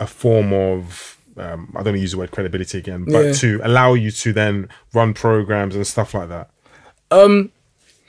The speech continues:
Speaker 2: n-, nah, 'cause, like, the way I guess it would work is you gotta have certain qualifications to do certain things, right?
Speaker 1: Okay.
Speaker 2: So, like, I was literally, I was gonna go get my P H D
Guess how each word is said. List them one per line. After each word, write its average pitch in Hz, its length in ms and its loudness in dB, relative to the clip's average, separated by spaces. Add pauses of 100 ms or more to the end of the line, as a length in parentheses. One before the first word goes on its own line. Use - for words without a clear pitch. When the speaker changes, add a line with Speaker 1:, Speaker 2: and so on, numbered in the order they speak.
(160)
Speaker 2:
n-, 196 640 0
nah, 202 200 6
'cause, 175 240 4
like, 165 320 4 (440)
the 135 140 2
way 208 220 10
I 202 80 8
guess 190 200 4
it 170 80 6
would 156 120 6
work 156 260 6
is 139 120 4
you 143 80 2
gotta 156 160 6
have 156 100 4
certain 139 240 4
qualifications 131 680 2
to 131 100 -2
do 120 140 0
certain 117 360 0
things, 101 300 -6
right? 110 260 2
Speaker 1:
Okay. 95 140 -6 (400)
Speaker 2:
So, - 260 4
like, 139 340 2 (1040)
I 165 120 8
was 165 260 6
literally, 160 680 4
I 143 100 2
was 165 340 8
gonna 165 200 6
go 143 200 8
get 131 260 2
my 123 140 0
P 131 240 0
H - 220 -6
D 117 300 -6